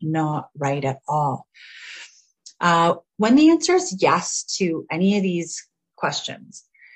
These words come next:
and there's the proper supports in place, then it's really important to seek medical attention to get a proper diagnosis and, and then any additional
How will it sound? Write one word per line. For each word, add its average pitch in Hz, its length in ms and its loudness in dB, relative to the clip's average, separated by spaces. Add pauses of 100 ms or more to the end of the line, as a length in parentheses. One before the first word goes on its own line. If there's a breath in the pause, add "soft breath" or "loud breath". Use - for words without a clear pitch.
(220 soft breath)
and 233 240 2
there's 247 260 2
the 202 100 -8
proper 165 340 -2
supports 143 480 -4
in 151 80 -10
place, - 460 -8
then 185 180 2
it's 240 260 -2
really 170 460 0
important 170 600 -2
to 190 120 -2
seek 160 320 -6
medical 151 400 -2
attention 190 720 0 (400 loud breath)
to 180 100 0
get 170 240 0
a 175 100 4
proper 175 540 0
diagnosis 165 1080 -4 (140)
and, 165 360 -2 (200)
and 170 160 2
then 180 120 6
any 196 280 6
additional 160 760 -2